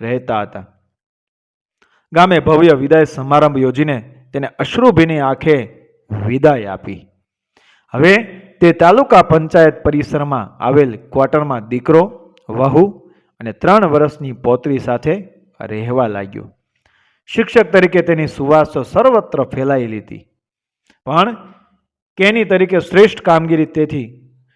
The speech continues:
સુવાસમાં વધારો થયો. તેની નિવૃત્તિ આડે ફક્ત બે મહિના જ રહ્યા હતા. એક દિવસ તે કચેરીમાં બેઠો બેઠો નિવૃત્તિ પછીના સમય માટે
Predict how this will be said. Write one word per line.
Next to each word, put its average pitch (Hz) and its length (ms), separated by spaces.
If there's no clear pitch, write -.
સુવાસમાં 160 600
વધારો 127 360
થયો. 101 280
તેની 127 200
નિવૃત્તિ 175 480
આડે 151 180
ફક્ત 147 340
બે 139 300
મહિના 143 380
જ 165 80
રહ્યા 113 300
હતા. 95 200
એક 170 320
દિવસ 156 300
તે 143 140
કચેરીમાં 131 580
બેઠો 127 280
બેઠો 123 300
નિવૃત્તિ 135 560
પછીના 127 520
સમય 127 440
માટે 120 460